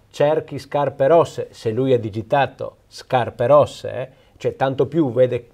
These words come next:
pertinenza e corrispondenza nell'annuncio e poi naturalmente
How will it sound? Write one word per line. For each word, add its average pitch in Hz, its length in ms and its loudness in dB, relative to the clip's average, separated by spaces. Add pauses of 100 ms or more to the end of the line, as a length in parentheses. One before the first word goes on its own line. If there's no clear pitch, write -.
(100)
pertinenza 131 800 -2
e 107 80 -6
corrispondenza 117 1000 -2
nell'annuncio 123 680 -4
e 117 100 -8
poi 120 180 -4
naturalmente 117 720 -6